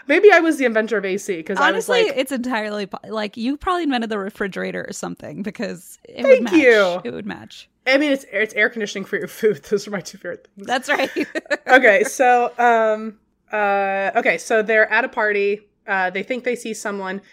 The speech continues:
Speaker 1: and then the following night, aha, that's where we <laughs> left off.
Speaker 2: Sure,
Speaker 1: The
Speaker 2: sure, sure.
Speaker 1: following night, Ca-,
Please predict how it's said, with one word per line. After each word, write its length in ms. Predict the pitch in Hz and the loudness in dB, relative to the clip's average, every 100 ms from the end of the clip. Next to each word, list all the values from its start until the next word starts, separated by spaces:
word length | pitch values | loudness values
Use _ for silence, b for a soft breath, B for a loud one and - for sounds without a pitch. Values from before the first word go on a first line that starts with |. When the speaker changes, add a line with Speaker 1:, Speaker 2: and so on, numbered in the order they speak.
| b | b
Speaker 1:
and 100 | 214 | -2
then 100 | 214 | -2
the 60 | 214 | -2
following 540 | 240 240 233 208 208 | 2 2 2 -2 0
night, 400 | 240 214 185 190 - | 2 2 2 -4 -8
aha, 300 | 190 175 139 | -8 -6 -8
that's 220 | 180 - | -12 -10
where 100 | 160 | -10
we 100 | 170 | -8
<laughs> 260 | - 160 | -10 -8
left 260 | 190 151 - | -8 -8 -10
off. 220 | 170 214 _ B B B B | -10 -10 _ B B B B
Speaker 2:
Sure, 140 | - | -6
Speaker 1:
The 60 | 220 | -4
Speaker 2:
sure, 0 | |
sure. 80 | 220 | -2
Speaker 1:
following 480 | 269 269 247 240 233 | 0 0 0 -2 0
night, 440 | 214 202 - - | 0 0 -4 -10
Ca-, 320 | - 220 220 | -6 -4 -4